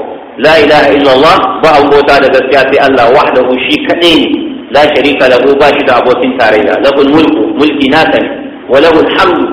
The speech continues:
yabo nasa ne, "yuhyi", shine mai kashe, abin nan mai rayawa, "wa yumitu", kuma shine kaɗai yake kashewa, "wa huwa ala kulli shay'in qadir", shi mai iko ne akan komai.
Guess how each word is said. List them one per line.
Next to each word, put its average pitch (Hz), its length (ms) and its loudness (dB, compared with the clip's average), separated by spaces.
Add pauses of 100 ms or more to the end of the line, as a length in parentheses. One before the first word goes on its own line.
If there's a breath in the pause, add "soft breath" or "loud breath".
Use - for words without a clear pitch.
(200)
yabo 135 360 0
nasa 185 360 0
ne, 117 140 -4 (380)
"yuhyi", 285 440 0 (160)
shine 190 240 -2
mai 151 240 0
kashe, 165 280 -2
abin 139 200 0
nan 156 160 0
mai 135 160 0
rayawa, 139 520 2 (440)
"wa 139 120 0
yumitu", 147 520 0
kuma 170 240 0
shine 170 400 -2
kaɗai 196 320 0
yake 190 240 0
kashewa, 139 440 -2 (280)
"wa 117 80 0
huwa 147 240 2
ala 131 240 2
kulli 139 240 0
shay'in 135 320 -2
qadir", 156 280 0 (360)
shi 143 120 -4
mai 135 200 0
iko 135 240 -2
ne 123 80 -2
akan 113 320 -4
komai. - 260 -12